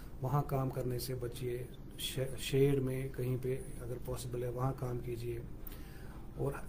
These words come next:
hydration body का proper रखिए, Proper calories, proper खाना खाइए, नर-, nutritious खाना खाइए, fruits, vegetables। आप देखेंगे जैसे summer आता है तो nature ने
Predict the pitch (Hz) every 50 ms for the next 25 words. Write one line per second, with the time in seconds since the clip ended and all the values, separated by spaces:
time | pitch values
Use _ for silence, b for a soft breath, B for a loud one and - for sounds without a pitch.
0 | - - - - 131 143 160 170 165 180 185 180 - 175 165 156 139 139 139 139
1 | 139 139 139 135 135 131 - 143 151 160 156 165 156 131 127 - - - 120 123
2 | 123 123 127 - - 143 139 139 - 151 151 139 - 147 139 139 143 139 143 139
3 | 143 131 - - - 135 131 127 - 135 127 - - 139 135 139 139 131 - -
4 | 123 127 127 127 123 127 127 143 151 151 139 131 135 143 135 127 127 123 - -
5 | B B B B B B B - 156 180 180 180 190 170 - 175 165 - - -
6 | 135 131 131 127 131 - - 117 123 123 120 123 120 - - - - 147 147 160
7 | 151 147 - - 131 135 131 135 131 139 135 127 135 131 139 139 139 131 131 147
8 | 143 - 147 143 147 139 135 143 131 - 156 147 - 143 135 135 135 135 131 131
9 | - 143 127 120 123 123 135 127 127 139 135 135 143 139 131 131 135 131 127